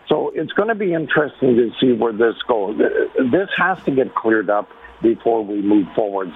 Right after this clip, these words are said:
So I think it's gonna be interesting, the charges. And, you know, I was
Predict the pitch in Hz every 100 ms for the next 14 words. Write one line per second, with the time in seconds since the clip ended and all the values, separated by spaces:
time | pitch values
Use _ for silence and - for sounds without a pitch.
0 | - 113 110 - - _ - 120 185 196
1 | 220 - 160 147 135 135 123 139 123 -
2 | 120 104 98 - 120 147 151 202 196 -
3 | - - - - - 127 123 117 - -
4 | - 135 123 123 135 131 131